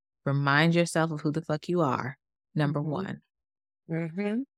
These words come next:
Speaker 1: And doing that by listing your strengths, listing your accomplishments,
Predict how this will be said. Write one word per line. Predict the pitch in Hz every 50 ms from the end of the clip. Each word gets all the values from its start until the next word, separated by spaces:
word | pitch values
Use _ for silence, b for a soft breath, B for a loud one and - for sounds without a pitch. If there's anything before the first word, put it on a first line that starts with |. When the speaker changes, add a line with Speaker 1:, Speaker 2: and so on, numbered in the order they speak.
| _ _ _ _ _ _ _ _ _ _ -
Speaker 1:
And | 170 147 147 139 139
doing | 151 156 151 156 156 156 151
that | 151 147 143 147 151
by | 151 147 143 135 135 135 139 139 - _ _ _ _ _ _ _ -
listing | 165 156 165 165 - - 175 170
your | 165 160 147
strengths, | - - - 170 156 151 156 156 - - - - _ _ _ _ _ _ _ -
listing | 147 156 151 - - 160 160
your | 160 160 156
accomplishments, | 156 151 - - 151 147 147 147 156 151 151 - - 147 143 139 139 139 -